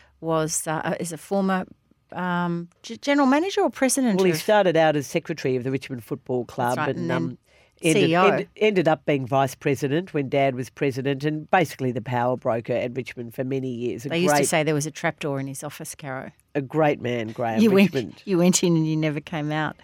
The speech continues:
Speaker 2: This actually, this recipe comes from the Food Lovers, um, website, I think it's called, by Helen Jackson. But Miss Jane will put it on the show notes.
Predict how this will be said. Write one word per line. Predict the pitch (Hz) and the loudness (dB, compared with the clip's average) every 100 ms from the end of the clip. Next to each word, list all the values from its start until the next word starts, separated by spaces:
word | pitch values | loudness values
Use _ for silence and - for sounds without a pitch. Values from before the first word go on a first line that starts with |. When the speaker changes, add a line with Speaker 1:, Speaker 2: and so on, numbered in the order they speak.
| - | -4
Speaker 2:
This | 202 226 | 0 2
actually, | 240 - 277 226 | 2 2 2 2
this | 190 233 | 2 0
recipe | 220 214 208 180 | 2 2 2 0
comes | 170 170 151 | 0 0 0
from | 175 156 | -2 0
the | 143 | 0
Food | - 160 160 | 0 2 2
Lovers, | 165 147 127 110 110 - | 2 0 0 -6 -8 -6
um, | 135 131 123 | -4 -4 -4
website, | 135 123 123 | -4 -2 -2
I | 123 | -2
think | 139 131 | -2 -4
it's | 135 | -6
called, | - 143 120 | -4 -2 0
by | 135 | 0
Helen | 131 135 131 | 2 0 -2
Jackson. | 120 135 - 151 143 | -2 -2 -2 -4 -2
But | 156 | -2
Miss | 180 202 | 0 -2
Jane | - 175 156 156 170 | 0 2 4 2 0
will | 165 | -2
put | 135 190 | -2 -2
it | 175 - | 0 0
on | 151 | -2
the | 147 | -4
show | - 143 143 | -2 -2 0
notes. | 139 135 131 | 0 -2 -4